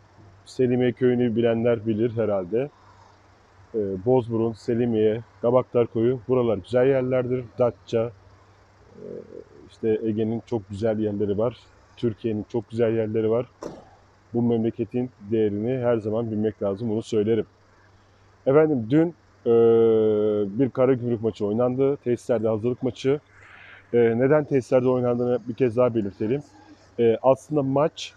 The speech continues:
e, Vodafone Park'ta oynansa ve Beşiktaş'ın bundan sonra muhtemel bir hazırlık maçı daha var.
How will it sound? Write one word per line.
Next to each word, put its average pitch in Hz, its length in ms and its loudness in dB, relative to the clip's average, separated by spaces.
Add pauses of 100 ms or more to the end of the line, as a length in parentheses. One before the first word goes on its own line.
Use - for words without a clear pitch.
(100)
e, 113 40 0 (400)
Vodafone 123 480 0
Park'ta 131 340 0
oynansa 123 840 0
ve 107 80 -2
Beşiktaş'ın 120 440 -4
bundan 127 300 2
sonra 117 240 0
muhtemel 120 480 -2
bir 120 60 -2
hazırlık 117 340 -2
maçı 113 240 -6
daha 127 200 2
var. 139 140 0